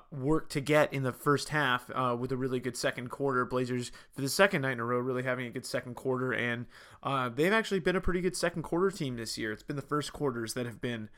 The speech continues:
an issue for the Blazers. Uh, but, but, but they, they get a victory, and they've won three straight now, and depending on what happens, uh, it's, it's, it's going on right now. It's still in the first half in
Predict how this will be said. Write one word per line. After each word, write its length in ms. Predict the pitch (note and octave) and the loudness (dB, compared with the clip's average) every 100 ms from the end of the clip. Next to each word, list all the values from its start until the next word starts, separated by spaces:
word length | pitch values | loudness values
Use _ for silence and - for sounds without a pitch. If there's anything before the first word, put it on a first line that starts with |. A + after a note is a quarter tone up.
| - - - | -20 -20 -12
an 120 | B2+ - | -10 -6
issue 480 | E3+ D3+ - D3 B2+ | -6 -4 -6 -6 -8
for 180 | A#2+ B2+ | -8 -8
the 100 | A2 | -8
Blazers. 600 | A#2+ A#2+ A#2+ A#2+ A2+ G#2+ - - - - - | -4 -4 -4 -4 -6 -10 -18 -20 -20 -14 -4
Uh, 340 | C3 C3+ B2 A2+ - - - _ - _ _ _ - _ _ - - | -2 0 -4 -6 -16 -20 -20 _ -20 _ _ _ -20 _ _ -20 -12
but, 240 | C3+ C3 C#3+ | -6 -6 -2
but, 200 | C#3 B2 | -2 0
but 120 | D3 | 0
they, 140 | D3 | 0
they 200 | C3 B2+ | 0 -2
get 180 | C3 D3+ | 0 0
a 40 | D#3+ | 0
victory, 340 | F3 E3 C#3+ | 0 0 0
and 80 | A#2+ | -2
they've 140 | B2+ | -2
won 120 | D3 | -2
three 240 | C#3 D3 E3+ | -2 -2 -2
straight 340 | - D#3+ F#3+ | 0 0 0
now, 320 | D3+ B2 B2 - | -2 -4 -4 -2
and 320 | C3+ C3 C3 | 0 0 -2
depending 320 | B2+ D#3 E3 | -4 -2 0
on 140 | D#3 | 0
what 120 | D3 B2+ | 0 0
happens, 640 | D#3 E3+ D3 C3+ C3 - - - - - - | 0 2 0 0 -4 -8 -16 -20 -20 -20 -4
uh, 340 | B2 A#2+ A2+ A2 - - - - | 0 0 0 -2 -10 -20 -20 -12
it's, 300 | - B2+ - | -6 -6 -6
it's, 240 | - C3 - | -8 -8 -6
it's 220 | D3+ - | -6 -6
going 320 | - D3+ D#3 | -2 0 2
on 140 | D3 C#3+ | 2 2
right 160 | C#3 | 0
now. 160 | C3 C#3 | 2 0
It's 100 | C3 | 0
still 140 | D3 | -2
in 60 | C#3+ | -2
the 60 | |
first 300 | B2 C#3 C3 | 0 0 0
half 400 | C#3+ C#3 C3+ - - - - _ _ _ | 0 2 2 -2 -14 -20 -20 _ _ _
in 420 | C#3+ C#3 C3 B2 | -2 0 0 -4